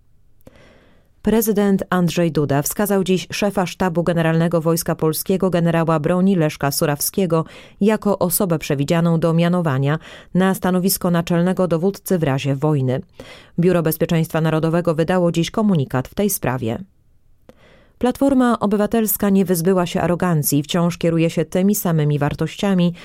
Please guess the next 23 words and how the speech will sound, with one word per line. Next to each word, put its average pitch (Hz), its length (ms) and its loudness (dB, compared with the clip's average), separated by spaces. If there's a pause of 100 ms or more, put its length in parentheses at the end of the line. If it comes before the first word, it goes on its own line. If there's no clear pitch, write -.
(220)
co 208 160 -2
przez 185 340 -2
ostatnie 143 480 -2
lata, 147 380 -2 (340)
powiedział 180 440 2
rzecznik 170 400 -2
rządu 185 340 2
Rafał 139 320 -2
Bochenek. 139 600 -2 (420)
Na 185 280 2
konferencji 180 640 0
skrytykował 180 640 0
słowa 190 400 0
Grzegorza 156 460 -2
Schetyny 160 600 -2 (360)
na 190 140 2
temat 202 440 0
inicjatywy 185 640 0
referendalnej 170 720 0
prezydenta 180 580 0
w - 60 -4
sprawie 127 320 -2
konstytucji. 135 680 -4